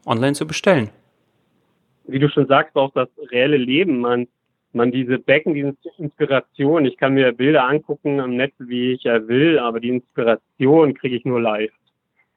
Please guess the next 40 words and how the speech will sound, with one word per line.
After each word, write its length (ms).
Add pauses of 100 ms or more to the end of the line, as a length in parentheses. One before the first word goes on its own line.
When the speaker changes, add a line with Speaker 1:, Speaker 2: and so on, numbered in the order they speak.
Speaker 2:
Und 160
auch 160
dieses 280
Hardscape, 720 (140)
äh, 240
zusammenbauen, 960 (120)
ähm, 420
das 120 (240)
kriege 180
ich 60
auch 140
nur 140
live 300
hin. 140
Ich 100
kann 160
mir 100
online, 720
äh, 60
gerne 520
Steine 360
und 80
Wurzeln 260
bestellen, 480 (360)
aber 160
schlussendlich 380
sehen 160
sie 60
immer 180
alle 140
anders 280
aus. 200 (200)
Jeder 260
Stein 240
ist 100
anders, 380
jede 200
Wurzel 300
ist 100
anders. 360